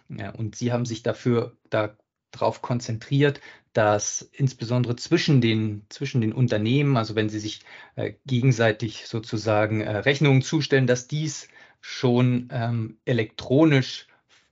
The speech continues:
äh, erfolgt, also weniger losgelöst von, von der staatlichen Regulierung, sondern das als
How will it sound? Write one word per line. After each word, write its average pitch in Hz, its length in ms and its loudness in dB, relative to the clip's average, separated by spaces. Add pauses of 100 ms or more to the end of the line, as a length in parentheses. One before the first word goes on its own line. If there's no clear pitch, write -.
äh, 120 60 -6
erfolgt, 117 760 0
also 101 280 -8
weniger 117 520 -2
losgelöst 117 680 -4
von, 101 200 -8
von 104 120 -12
der 95 80 -12
staatlichen 131 440 -2
Regulierung, 117 600 -2 (200)
sondern 110 320 2
das - 160 0
als - 260 -4